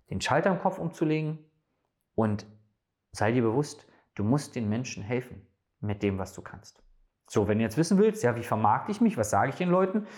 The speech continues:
wenn die mich auf der Fläche voll quatschen? Oder wie kann ich denn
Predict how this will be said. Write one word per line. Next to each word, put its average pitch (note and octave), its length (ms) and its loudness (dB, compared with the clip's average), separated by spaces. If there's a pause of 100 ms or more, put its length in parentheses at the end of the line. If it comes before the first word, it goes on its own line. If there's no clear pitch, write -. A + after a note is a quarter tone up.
(100)
wenn D3 120 2
die E3+ 60 6
mich E3 140 2
auf D#3+ 100 0
der E3+ 120 0
Fläche E3+ 240 0
voll F3+ 200 0
quatschen? F3+ 440 0
Oder A2 340 0 (240)
wie C#3 160 2
kann D3+ 220 2
ich D3 120 -2
denn C3+ 340 0